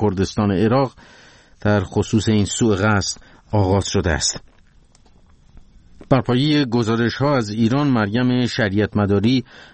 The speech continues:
از معترضان به حجاب اجباری امشب با وثیقهٔ پنجاه میلیون تومانی از زندان قرچک ورامین آزاد گردید. مریم شریعت مداری، سی و دو ساله، از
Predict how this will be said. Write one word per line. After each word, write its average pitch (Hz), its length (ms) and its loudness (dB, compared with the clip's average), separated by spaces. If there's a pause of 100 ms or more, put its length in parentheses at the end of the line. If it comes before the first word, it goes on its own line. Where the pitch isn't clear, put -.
از 95 220 0
معترضان 104 560 0
به 107 80 0
حجاب 104 360 0 (340)
اجباری 98 840 0 (340)
امشب 110 280 0
با 156 220 -2
وثیقهٔ 123 500 -2 (120)
پنجاه 113 540 0
میلیون 107 440 2
تومانی 117 500 2
از 117 120 -2
زندان 110 580 0 (100)
قرچک 104 560 -2
ورامین 98 480 2 (380)
آزاد 95 420 0
گردید. 82 360 -2 (1040)
مریم 98 460 2
شریعت 98 460 -2
مداری، 98 400 2
سی - 220 -2
و 101 100 4
دو 92 160 0
ساله، 117 460 0 (380)
از 117 380 0